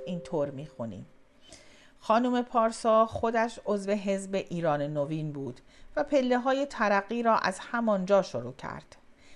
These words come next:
تشکیل حزب رستاخیز را بازی دادن مردم می‌داند و در یادداشت روز بیست و چهارم مرداد هزار و سیصد و پنجاه و پنج می‌نویسد:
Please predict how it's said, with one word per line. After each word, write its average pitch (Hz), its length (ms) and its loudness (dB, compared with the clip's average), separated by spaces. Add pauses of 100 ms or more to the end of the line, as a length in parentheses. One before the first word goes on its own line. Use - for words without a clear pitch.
(140)
تشکیل 262 420 0
حزب 262 340 0
رستاخیز 233 880 0
را 214 260 4
بازی 170 460 0
دادن 170 440 2
مردم 160 500 -2
می‌داند 214 640 0 (380)
و 208 80 6
در 214 200 6
یادداشت 220 680 2
روز 190 300 -4
بیست 170 400 -4
و 170 40 -4
چهارم 175 720 2
مرداد 170 640 2
هزار 190 500 0
و 170 60 -2
سیصد 175 460 -4
و 139 100 -6 (440)
پنجاه 185 500 4
و 180 40 0
پنج 175 420 0
می‌نویسد: 196 760 -2